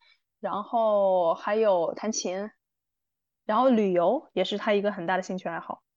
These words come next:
就是她可能有的时候觉得，呃，在家里面待的时间久了，有点压抑了，她可能就出去了，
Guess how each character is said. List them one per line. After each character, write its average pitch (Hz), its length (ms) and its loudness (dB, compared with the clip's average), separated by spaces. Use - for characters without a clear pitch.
就 202 100 -6
是 196 140 -2
她 220 180 0
可 214 140 -2
能 202 100 0
有 208 140 6
的 220 100 2
时 233 80 0
候 214 120 4
觉 190 140 0
得， 196 440 0
呃， 185 260 -4
在 214 140 0
家 226 160 0
里 214 80 -2
面 190 100 -4
待 214 160 2
的 214 80 2
时 - 100 -10
间 202 180 0
久 - 140 2
了， - 180 2
有 196 120 2
点 190 220 0
压 208 200 2
抑 208 120 2
了， 175 140 0
她 196 100 -2
可 190 100 -4
能 175 120 -6
就 185 100 0
出 202 220 -4
去 - 120 -6
了， - 200 -6